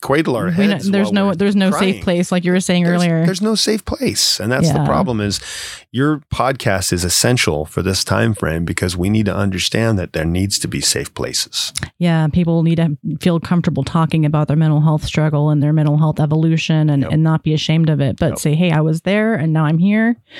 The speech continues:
Speaker 2: This is how
Speaker 1: Or,
Speaker 2: I did it."
Speaker 1: or even, "I am there now
Speaker 2: Right.
Speaker 1: and I need help." It doesn't matter
Speaker 2: Going
Speaker 1: if,
Speaker 2: through it.
Speaker 1: if you're, it's, uh, that's the hard part too, is I know I, I've avoided people who have been too heavy for me in the past.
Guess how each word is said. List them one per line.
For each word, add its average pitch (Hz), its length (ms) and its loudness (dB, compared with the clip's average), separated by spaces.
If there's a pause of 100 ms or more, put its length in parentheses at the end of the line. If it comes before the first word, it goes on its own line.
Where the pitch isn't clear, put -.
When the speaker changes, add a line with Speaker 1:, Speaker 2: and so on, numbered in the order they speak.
(180)
Speaker 2:
This 185 140 0
is 190 120 -2
how 190 140 2
Speaker 1:
Or, - 20 2
Speaker 2:
I 196 60 2
did 170 180 0
it." 139 180 0
Speaker 1:
or 120 140 2
even, 135 300 2
"I 127 200 0
am 135 280 2
there 135 260 2
now 131 440 0
Speaker 2:
Right. 180 280 2
Speaker 1:
and 175 180 0
I 104 140 -2
need 113 320 2
help." 117 520 -2
It 113 200 -2
doesn't 147 280 0
matter 156 200 0
Speaker 2:
Going 202 240 2
Speaker 1:
if, 175 60 -2
Speaker 2:
through 151 160 0
it. - 260 -4
Speaker 1:
if 107 200 -2
you're, 107 360 0
it's, - 280 -4
uh, 139 220 2
that's 131 260 -2
the 135 80 -2
hard 113 300 -2
part - 240 -4
too, 82 200 -2
is 76 120 -4
I 95 140 0
know 98 240 0
I, 80 200 -2
I've 90 200 -2
avoided 82 480 -2
people 73 280 -4
who - 180 -12
have - 280 -6 (500)
been 85 220 0
too - 200 -2
heavy 80 360 -4
for - 180 -2
me 69 140 -4
in 64 80 -4
the 64 80 -4
past. - 540 -4